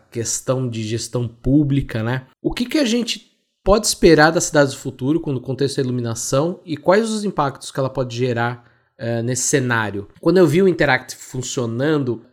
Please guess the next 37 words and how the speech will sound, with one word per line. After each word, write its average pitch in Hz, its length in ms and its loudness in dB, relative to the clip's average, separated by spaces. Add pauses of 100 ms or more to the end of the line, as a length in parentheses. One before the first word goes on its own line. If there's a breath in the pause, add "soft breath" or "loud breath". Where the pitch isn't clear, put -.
eu 135 180 -4
vi 127 300 -4
uma, 143 580 -2
um 135 160 -6
exemplo 135 420 -4
a 135 60 -2
respeito 135 800 -6
conectado 131 720 -6
à 117 600 -4 (300)
segurança 131 420 -4
pública, 151 640 0
câmeras. 151 720 2 (420 soft breath)
Então 202 120 4
eu 202 40 6
queria 254 140 2
que 247 60 -4
você 208 80 -8
falasse 214 260 0
um 185 40 -4
pouquinho 196 420 -2
sobre, 185 580 2 (560 soft breath)
eh, 139 320 2
esse - 220 -2
futuro 202 840 0
que - 120 -6
tá 139 160 2
logo 139 320 6
aí, 131 320 2
né? 180 300 -2 (380 soft breath)
E 151 140 -6
quais 208 260 4
os 208 140 -2
impactos 170 480 0
que - 100 -4
ela 156 120 0
pode 147 240 -4
gerar. 123 560 -2